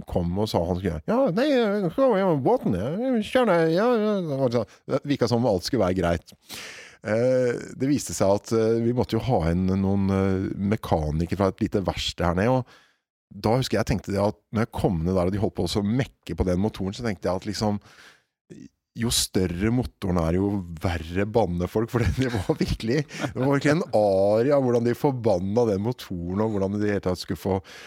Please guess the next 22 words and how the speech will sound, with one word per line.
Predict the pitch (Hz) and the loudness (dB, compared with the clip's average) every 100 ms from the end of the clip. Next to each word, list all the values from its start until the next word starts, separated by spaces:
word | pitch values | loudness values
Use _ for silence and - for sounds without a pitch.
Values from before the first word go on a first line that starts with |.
| - | -4
men | 120 | -2
den | 196 | 0
fikk | 220 247 | 0 0
noen | - | 2
start | 110 - | 2 2
på | 127 | 2
den | 104 113 | 4 2
da. | 85 _ _ _ _ | -2 _ _ _ _
Og | 127 - | -8 -2
så, | 143 151 156 117 _ _ _ _ _ _ _ _ - - | 2 2 0 -6 _ _ _ _ _ _ _ _ -20 -10
så | - 123 | 0 2
var | |
jo | 110 | 4
den | 113 | 2
veldig | 107 117 147 | 0 0 0
undermotorisert | 95 80 80 85 - 95 95 120 139 - 202 | 0 -2 -4 -6 -4 -4 0 0 0 0 -2
da, | |
så, | - 127 123 120 - _ _ _ _ - - | 0 2 2 0 -6 _ _ _ _ -20 -20
så | - - 123 | -8 0 2
han | 120 - | 2 0
sa | - 87 76 | 0 0 0
jo, | 98 | -2